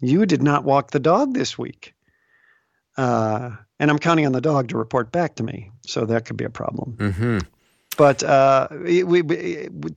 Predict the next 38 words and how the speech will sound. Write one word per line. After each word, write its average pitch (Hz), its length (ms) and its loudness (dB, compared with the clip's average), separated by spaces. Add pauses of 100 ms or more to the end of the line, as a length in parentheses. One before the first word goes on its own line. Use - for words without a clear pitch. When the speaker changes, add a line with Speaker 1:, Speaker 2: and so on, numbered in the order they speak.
(140)
Speaker 1:
there's 170 240 4
a 160 80 4
nice 156 280 0
motivating 151 480 0
factor. 131 360 -2
Here's 165 440 -2
one, 165 200 0
another 170 380 2
reason 135 280 -2
to 135 80 -6
do 127 100 -4
your 113 140 0
chores 110 460 0
other 135 260 2
than, 107 440 0 (560)
you 117 120 2
know, 113 120 4
you 117 140 2
like 123 180 2
having 127 260 2
a 139 40 4
roof 180 220 2
<laughs> 87 60 -4
over 85 160 -6
your 107 140 -2
head, 117 260 0
don't 151 360 0
you, 180 100 2
kid? 196 300 4
Speaker 2:
<laughs> 131 260 -2
Right. 160 400 -2 (580)
Right. 98 400 -2 (640)
Speaker 1:
Um, 107 500 -6 (760)
Speaker 2:
Uh, 113 160 0
Speaker 1:
you - 60 2
know, 120 260 -2
but, 139 360 -2
uh, 156 40 -10